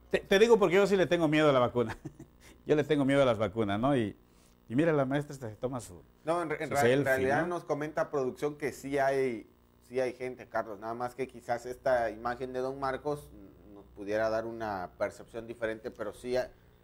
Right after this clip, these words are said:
Speaker 2: sí
Speaker 1: ¿Sí?
Speaker 2: hay gente a las afueras, eh, esperando básicamente su turno,
Speaker 1: Su
Speaker 2: ¿no? Ojalá
Speaker 1: turno,
Speaker 2: lo
Speaker 1: así
Speaker 2: hagan
Speaker 1: es.
Speaker 2: de manera responsable. Hay que decir que a cargo de este proceso, Carlos, está el Instituto Mexicano del Seguro Social para Chiapas,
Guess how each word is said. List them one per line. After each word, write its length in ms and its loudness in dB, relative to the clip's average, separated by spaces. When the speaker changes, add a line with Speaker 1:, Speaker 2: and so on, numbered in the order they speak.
Speaker 2:
sí 180 -4
Speaker 1:
¿Sí? 40 2
Speaker 2:
hay 180 0
gente 460 -2
a 60 2
las 200 -2
afueras, 760 -4
eh, 240 -14
esperando 520 -4
básicamente 640 -8
su 180 -14
turno, 340 -4
Speaker 1:
Su 80 -8
Speaker 2:
¿no? 60 -2
Ojalá 280 2
Speaker 1:
turno, 140 0
Speaker 2:
lo 60 4
Speaker 1:
así 100 0
Speaker 2:
hagan 180 0
Speaker 1:
es. 680 -20
Speaker 2:
de 100 -2
manera 320 -2
responsable. 640 -4
Hay 60 -4
que 120 -4
decir 380 -4
que 80 -4
a 80 -4
cargo 260 -4
de 100 -2
este 200 -8
proceso, 580 -6
Carlos, 400 -4
está 260 -4
el 100 -4
Instituto 500 -10
Mexicano 540 -8
del 100 -12
Seguro 300 -10
Social 340 -10
para 260 -4
Chiapas, 580 -2